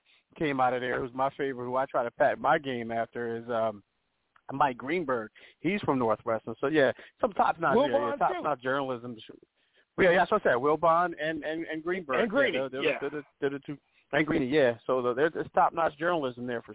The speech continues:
Speaker 1: sure. I mean, I think that's the one thing that you can go there for, is known for it. I think also, like, um, you know, uh, you know, uh, what does he call it? Like Juilliard type things, uh, Juilliard,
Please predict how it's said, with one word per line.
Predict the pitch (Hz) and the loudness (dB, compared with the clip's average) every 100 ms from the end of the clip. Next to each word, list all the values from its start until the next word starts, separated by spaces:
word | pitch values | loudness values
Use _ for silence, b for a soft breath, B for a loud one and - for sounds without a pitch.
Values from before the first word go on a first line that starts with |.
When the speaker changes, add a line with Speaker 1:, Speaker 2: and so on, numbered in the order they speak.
| - | -10
Speaker 1:
sure. | 180 156 113 B B | -4 -2 -4 B B
I | - | 0
mean, | 143 139 | 2 2
I | 120 | 2
think | 180 - | 0 2
that's | 147 - | 2 0
the | 107 - - 123 - 120 120 120 | -16 -18 -14 -10 -6 -6 -6 0
one | 147 143 - | 0 0 -2
thing | 147 | -2
that | 143 139 | -2 -4
you | 139 | -6
can | 135 | -4
go | 135 151 | -2 -2
there | 139 127 - | 0 -2 -4
for, | - 127 120 - b b | 0 2 2 0 b b
is | 135 127 | -4 2
known | 135 147 143 | 4 4 2
for | 135 123 | 2 4
it. | |
I | 135 | 4
think | 147 139 | 0 -2
also, | 143 131 - | 0 0 0
like, | 123 123 117 | 0 0 0
um, | 120 117 113 110 - B B B B _ | 0 2 2 0 -8 B B B B _
you | - 131 | -2 4
know, | 127 113 110 | 6 4 2
uh, | - 87 107 85 - _ | 0 -2 -2 -2 -4 _
you | 113 | -8
know, | 117 107 | -4 -2
uh, | 110 107 110 101 104 | -2 -2 -2 -4 -6
what | 110 | -8
does | 113 | -10
he | 117 | -4
call | 123 113 | 0 2
it? | |
Like | 113 110 | 0 -2
Juilliard | 131 139 135 131 131 131 | 2 4 6 6 4 2
type | 139 127 - | 0 0 0
things, | 135 135 131 131 123 - | 0 0 -2 -4 -6 -6
uh, | 117 113 107 | -4 -4 -6
Juilliard, | 135 127 127 120 127 123 | -8 -4 0 4 4 4